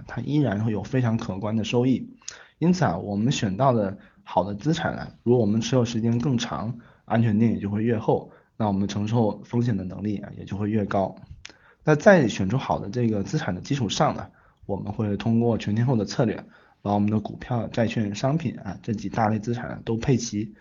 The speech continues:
这样一来呢，不管当前是处于什么样的周期，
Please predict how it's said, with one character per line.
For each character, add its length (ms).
这 120
样 240
一 80
来 160
呢， 180
不 180
管 340
当 160
前 200
是 80
处 180
于 60
什 120
么 80
样 80
的 120
周 200
期， 300